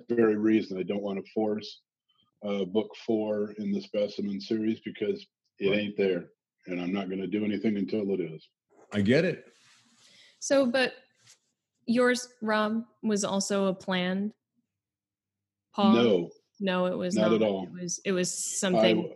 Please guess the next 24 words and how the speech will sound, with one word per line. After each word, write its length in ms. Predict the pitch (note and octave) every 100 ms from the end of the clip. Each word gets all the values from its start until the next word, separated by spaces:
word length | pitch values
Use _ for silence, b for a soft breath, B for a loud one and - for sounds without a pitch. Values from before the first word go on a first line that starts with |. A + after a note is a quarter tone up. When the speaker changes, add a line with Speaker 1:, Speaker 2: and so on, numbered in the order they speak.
| F#3
Speaker 3:
where 280 | F#3 F3 F3
Speaker 1:
it 180 | -
was, 500 | A2 G#2+ G2+ - - -
I, 260 | A2 G2+ G2 - _ _ -
yep, 420 | A2 A2 A#2+ - -
I 160 | G#2 F#2+
thought, 380 | - G#2 G2 F#2+ - -
"I'm, 500 | G#2+ A2 G#2+ G2+ G2+
I'm 180 | G#2+ G2
done 260 | G2 A2 G#2+
with 120 | G2
this 200 | G#2+ A#2+
for 200 | - G#2
a 40 | F#2
while. 460 | F#2 F2+ F2+ F#2 F#2+
I've 160 | G2
had 200 | G2+ G2+
all 400 | F#2 F#2+ G2+ G2+
I 80 | G2
can 160 | - F#2
take 320 | - G2 F#2
of 80 | E2+
this 240 | G2+ -
series," 520 | F#2 E2+ E2 E2+ E2+